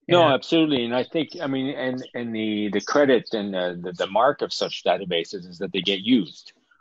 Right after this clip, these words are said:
Speaker 1: I mean, so I think databases that don't bring anything don't get used. And the ones that do bring new things and new integrations and new perspectives and new link outs and new link ins and so forth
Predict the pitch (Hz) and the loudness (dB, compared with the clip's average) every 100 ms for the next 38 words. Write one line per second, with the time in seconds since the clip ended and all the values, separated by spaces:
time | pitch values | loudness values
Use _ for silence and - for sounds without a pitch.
0 | _ 95 95 92 90 - 98 90 - 101 | _ -2 0 -2 -6 0 4 4 2 -4
1 | - - _ _ _ - - _ - 110 | -6 -16 _ _ _ -20 -20 _ 0 2
2 | 110 110 - 101 107 98 107 101 120 117 | 4 2 2 0 0 0 0 0 0 0
3 | 104 - 110 107 110 113 95 80 90 82 | -2 -2 -4 0 2 2 0 -4 -4 -6
4 | 76 98 92 95 107 110 90 123 123 110 | -4 -4 0 2 2 0 0 0 0 0
5 | 98 95 107 98 113 104 104 92 92 98 | 0 0 -2 0 0 -2 -4 -8 -6 -4
6 | 98 101 - - - - _ _ _ 101 | -6 -8 -10 -12 -14 -16 _ _ _ -4
7 | 98 104 104 101 - 104 95 95 92 98 | -2 4 4 4 2 -2 0 -2 0 2
8 | 98 90 95 - 104 101 - 101 101 87 | 2 0 -4 -2 0 0 2 2 2 0
9 | 90 85 98 98 98 101 95 101 95 90 | -4 -2 0 0 0 0 2 4 4 0
10 | - 90 98 98 92 95 101 107 98 95 | -8 -14 -12 -12 -8 -8 -6 -4 -4 -6
11 | 95 90 107 95 98 87 | -12 -2 -2 0 2 0